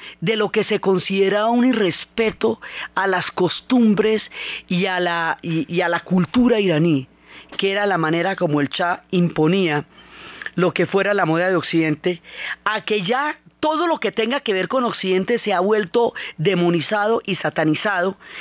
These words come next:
y arrancan a perseguir todo lo que tenga que ver con Occidente. Todo, la música, todo. Entonces, para entender esta etapa, hay una película que es,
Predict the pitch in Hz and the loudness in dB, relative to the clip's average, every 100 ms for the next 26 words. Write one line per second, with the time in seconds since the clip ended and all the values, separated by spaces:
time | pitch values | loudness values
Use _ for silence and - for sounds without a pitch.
0 | - - 196 190 202 220 226 226 262 233 | -12 -6 -2 0 0 0 -2 -2 -2 0
1 | 185 170 175 196 202 _ - 302 226 131 | -2 0 -2 -2 -6 _ -2 0 2 0
2 | - - 180 180 175 180 185 165 143 170 | -4 -4 -2 0 2 2 2 0 2 2
3 | 160 170 156 160 214 - - - - - | 2 2 2 0 -8 -16 -20 -20 -14 -12
4 | - - - 269 180 - 185 170 233 - | -12 -6 0 2 2 2 0 2 0 0
5 | 185 - - - - - - - - _ | -6 -6 -8 -12 -20 -20 -20 -20 -20 _
6 | - 277 175 - - - 175 - 202 202 | 0 2 2 -2 -12 -2 0 2 2 2
7 | 254 - _ _ - 156 196 190 185 202 | 0 -4 _ _ -8 -4 0 0 0 2
8 | 196 220 262 - 269 - 208 - 151 - | 2 2 0 0 -2 0 -2 -2 -6 -8
9 | _ _ - 185 202 220 240 233 233 233 | _ _ -6 -2 0 2 4 4 0 0
10 | 247 180 196 - 165 160 - - - - | 0 0 -2 0 0 0 -4 -14 -16 -16
11 | - - 214 208 196 214 240 | -14 -6 0 0 2 0 0